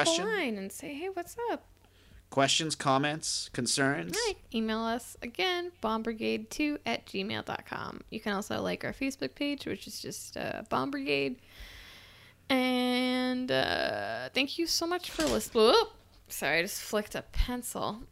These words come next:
Speaker 2: Thank you so
Speaker 1: Mm.
Speaker 2: much for listening, dear
Speaker 1: Live
Speaker 2: listener.
Speaker 1: stunts on Bomb Brigade.
Speaker 2: Listen, we try to be as realistic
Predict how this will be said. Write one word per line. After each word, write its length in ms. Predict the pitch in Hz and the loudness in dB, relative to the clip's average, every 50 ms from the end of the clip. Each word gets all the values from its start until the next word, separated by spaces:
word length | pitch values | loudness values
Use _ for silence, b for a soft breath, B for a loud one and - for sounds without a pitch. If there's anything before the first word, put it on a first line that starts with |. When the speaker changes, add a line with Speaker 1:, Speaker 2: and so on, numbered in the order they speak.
| - - - - - _ - | -10 -10 -10 -10 -20 _ -4
Speaker 2:
Thank 200 | 302 311 - - | -4 -4 -4 -6
you 60 | 233 | -2
so 180 | 175 135 143 | 0 2 2
Speaker 1:
Mm. 40 | - | 2
Speaker 2:
much 180 | 226 196 - - | 2 0 -2 -2
for 160 | - 208 190 | -2 -2 0
listening, 640 | 185 175 190 - - - 190 185 185 185 185 185 | 0 0 -2 -4 -6 -4 -4 -4 -4 -4 -6 -6
dear 240 | 196 - 196 190 190 | -6 -6 -4 -2 0
Speaker 1:
Live 480 | 190 185 - 139 156 165 170 170 185 190 | 0 6 12 12 12 12 12 12 12 10
Speaker 2:
listener. 120 | 202 214 | 8 4
Speaker 1:
stunts 480 | - - 185 160 135 117 107 - - - | 6 8 8 8 8 6 4 0 -2 2
on 200 | 123 127 135 135 | 4 4 4 6
Bomb 220 | 120 135 127 123 107 | 6 4 4 4 0
Brigade. 440 | 104 90 90 92 82 80 78 - | -4 -6 -6 -6 -4 -4 -4 -2
Speaker 2:
Listen, 420 | - 285 330 - - 240 220 208 208 | -2 -2 -2 -2 -2 -2 -2 -2 0
we 160 | 226 262 285 | 2 2 2
try 220 | 311 - - 415 453 | 2 2 0 2 2
to 60 | 427 | 2
be 140 | 294 247 220 | 2 2 2
as 140 | 196 208 202 | 0 0 0
realistic 840 | 190 175 165 170 165 175 190 - - 196 196 196 190 - - - | 0 0 2 4 4 2 2 0 0 2 2 2 0 -6 -16 -10